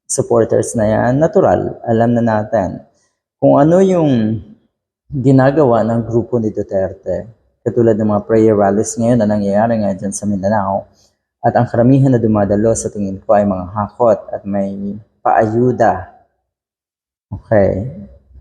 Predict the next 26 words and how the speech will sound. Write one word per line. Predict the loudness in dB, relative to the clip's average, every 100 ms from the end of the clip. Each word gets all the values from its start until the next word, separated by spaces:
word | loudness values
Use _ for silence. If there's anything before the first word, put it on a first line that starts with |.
| _ -4
Gusto | 0 2
nilang | 4 4
ipak-, | 2 -2 -2 -4
ipakita | -2 -2 0 0 0
sa, | -2 0 -2 -2 -12 _ _ _ _
sa, | -6 -2 0 0 -4 -16 _ _ _ _ _ _ _ _
ah, | -4 0
publiko, | 2 4 2 0 -4 -8 -10 _ _ _ _
gusto | -6 -4 -2 0
nilang | 2 2 2 -2
ipakita | -8 -4 -2 -2
sa | -4
taong | -4 -4 -2
bayan | 0 0 0 0 -2 -4 -10 _ _ _ _
na | 2 4
may | 4 4
mga | 2 2 -2
supporters | -6 -4 -2 -2 -4 -8
pa | -8 -6
rin. | -4 -4 -6 -12 _ _ _
Etong | -2 0 0
mga | 0 -2 -2
to, | -2 -2 -6 -14 _ _ _ -12 -12 -12
just | -8 -2
like | 0 0
Kibuloy, | -4 -2 0 2 0